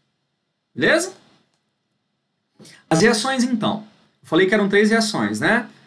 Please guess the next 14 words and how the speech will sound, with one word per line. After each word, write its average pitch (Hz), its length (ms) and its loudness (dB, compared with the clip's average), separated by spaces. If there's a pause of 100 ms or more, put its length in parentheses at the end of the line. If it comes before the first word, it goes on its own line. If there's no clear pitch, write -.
(220)
Fotólise 120 520 -2
da 107 140 -2
água, 127 640 -2 (800)
fotofosforilação 139 1160 -2
cíclica, 214 800 -4 (600)
fotofosforilação 160 1000 0
acíclica. 117 640 -6 (160)
Então, 107 140 -6
vamos 151 200 -2
lá. 117 220 -4 (840)
Fotólise, 127 1080 -2
olha 185 160 -4
o - 20 0
nome. 127 400 -4